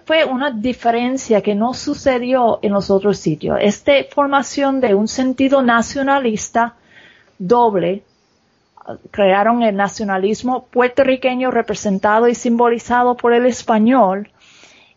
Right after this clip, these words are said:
y el nacionalismo americano, norteamericano, simbolizado por el inglés como una amenaza.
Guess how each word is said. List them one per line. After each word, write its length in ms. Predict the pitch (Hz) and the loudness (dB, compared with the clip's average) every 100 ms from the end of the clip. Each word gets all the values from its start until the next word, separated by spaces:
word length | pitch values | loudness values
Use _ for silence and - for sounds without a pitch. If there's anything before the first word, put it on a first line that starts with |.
| _ | _
y 420 | - 302 285 285 - _ _ | -8 -4 -4 -8 -14 _ _
el 140 | 226 214 | -6 -2
nacionalismo 800 | 202 220 208 190 208 233 269 262 | -2 -2 -2 0 0 0 0 0
americano, 840 | 233 240 262 269 277 294 294 277 269 | 2 2 2 0 -2 0 0 0 0
norteamericano, 1080 | 254 240 262 262 269 277 269 233 233 247 - - - _ - | -2 0 -2 0 -2 -4 -2 0 0 -4 -8 -20 -20 _ -8
simbolizado 800 | - 220 220 208 190 202 202 208 | -2 0 2 0 0 0 2 0
por 180 | 202 | -2
el 140 | 190 185 | -2 -4
inglés 720 | 170 170 165 170 - - - - | -6 -4 -6 -6 -14 -18 -20 -4
como 400 | 208 202 214 - - | 0 2 2 -2 -2
una 420 | 208 220 240 - - | 2 2 0 -4 -4
amenaza. 840 | 185 170 160 160 156 - 156 | -2 -2 -2 -4 -6 -10 -14